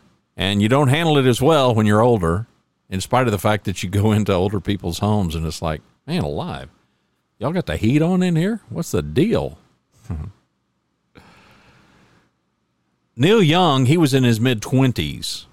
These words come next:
I think he was, like, twenty-four when he wrote and recorded the song Old Man. I'll, I'll put a video. I think he explained in the video, if I'm not mistaken, he, he played this. It was a brand new song. He, he introduced it, and there was some,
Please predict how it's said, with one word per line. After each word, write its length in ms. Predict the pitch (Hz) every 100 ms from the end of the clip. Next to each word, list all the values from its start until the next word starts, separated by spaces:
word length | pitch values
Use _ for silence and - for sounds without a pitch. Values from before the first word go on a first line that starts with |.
| _ _ _ _ _ _ _ _ _ _ _ -
I 60 |
think 140 | 139 175
he 100 | 135
was, 160 | 98
like, 180 | 101 101
twenty-four 760 | - 113 92 - - 85 67 71 - _ _ _ _ _ _ _ _
when 160 | 117
he 140 | 117 110
wrote 300 | 110 139 123
and 140 | 110
recorded 400 | 98 - 117 98
the 80 | 90
song 320 | - 104 101
Old 320 | - 92 85
Man. 500 | 85 82 76 69 71 _ _ _ -
I'll, 280 | 104 95 - _ _ _ _ _ _ _ _ _ _ _
I'll 80 | 117
put 160 | 117 123
a 40 |
video. 540 | 78 87 82 67 76 85 107 _ _
I 80 | -
think 220 | 104 175
he 100 | -
explained 420 | 98 - 113 117 87
in 60 |
the 60 | 78
video, 400 | 71 98 82 73
if 120 | 73
I'm 80 | 87
not 180 | 92 76
mistaken, 580 | 82 - 92 90 78
he, 180 | 82 80 -
he 140 | 85
played 440 | - 120 131 117
this. 640 | 80 78 73 - - - - _ _ _ _ _ _ _ _ _ _
It 60 | 107
was 120 | 95
a 60 | 95
brand 260 | 120 127
new 140 | 110 87
song. 460 | - 101 71 67
He, 240 | 78 87 78
he 260 | 87 85
introduced 500 | 95 95 82 85 -
it, 140 | 82 76
and 100 | 82
there 100 | 95
was 120 | 87
some, 400 | - 101 92 80